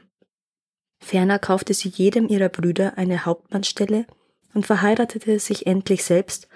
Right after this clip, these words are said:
an einen sehr rechtschaffenen Mann, bei dem sie die bösen Tage vergaß,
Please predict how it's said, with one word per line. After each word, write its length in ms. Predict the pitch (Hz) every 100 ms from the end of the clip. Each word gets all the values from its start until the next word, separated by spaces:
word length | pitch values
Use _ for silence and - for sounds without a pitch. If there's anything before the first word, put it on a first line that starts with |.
| - _
an 120 | 208
einen 240 | 196 190 185
sehr 240 | 185 180
rechtschaffenen 680 | 180 - - 185 190 175 170
Mann, 300 | 165 208 - _ _ - _ _
bei 100 | 196
dem 240 | - 208 220
sie 140 | 190
die 100 | 190
bösen 320 | - 185 202
Tage 300 | 190 190 185
vergaß, 640 | - 190 196 165 170 -